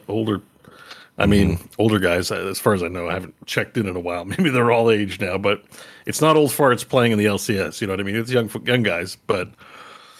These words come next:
Speaker 1: I think when I, I, some of the names I've seen, it's still, there's a lot of old guard on, in the N A teams. Like, I know Bjergsen's still playing.
Speaker 2: Yeah.
Speaker 1: He's been around since, like, early twenty tens.
Speaker 2: Yeah.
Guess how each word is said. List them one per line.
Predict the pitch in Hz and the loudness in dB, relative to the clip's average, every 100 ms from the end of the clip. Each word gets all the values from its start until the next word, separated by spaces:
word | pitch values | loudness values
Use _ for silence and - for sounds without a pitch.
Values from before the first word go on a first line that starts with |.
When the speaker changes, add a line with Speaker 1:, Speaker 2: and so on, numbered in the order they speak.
| - _ _ _ _ - 113 | -20 _ _ _ _ -8 -2
Speaker 1:
I | 113 | 0
think | 135 131 - | 2 0 -2
when | 117 113 | -4 -2
I, | 123 | -2
I, | 110 | -4
some | - - 147 | -2 -2 0
of | 120 | 2
the | |
names | 110 117 139 120 | 2 2 2 0
I've | 95 | -2
seen, | - 98 95 | -4 -6 -6
it's | - | -8
still, | - 107 101 101 | 0 2 2 -2
there's | - 95 | -6 -4
a | 101 | 0
lot | 104 | 2
of | 95 | 2
old | 95 98 | -2 -2
guard | 101 95 95 92 92 - - | -2 0 0 -2 -8 -16 -10
on, | 101 95 95 | -6 -4 -4
in | 92 90 | -4 -6
the | 82 - - | -8 -8 -6
N | 95 | -2
A | 92 101 | 0 0
teams. | 101 95 85 90 - - - | -2 -6 -4 -4 -6 -10 -6
Like, | 101 | -2
I | 95 | 2
know | 98 | 2
Bjergsen's | 95 92 98 - 95 | 2 0 0 -2 -4
still | - 98 | -2 -2
playing. | - 101 101 107 104 | -2 -2 0 -2 -4
Speaker 2:
Yeah. | 90 92 95 - - - | 2 2 2 -2 -18 -12
Speaker 1:
He's | 92 104 | -10 0
been | 101 | 0
around | 92 92 92 95 - - | 2 0 -2 -6 -10 -8
since, | - 87 - | -6 -6 -2
like, | 85 80 | -2 -2
early | 87 87 90 - - | -2 0 0 -4 -10
twenty | - 78 | -6 -6
tens. | - - 90 104 - 87 | -4 -2 0 -2 -4 -2
Speaker 2:
Yeah. | 87 | 0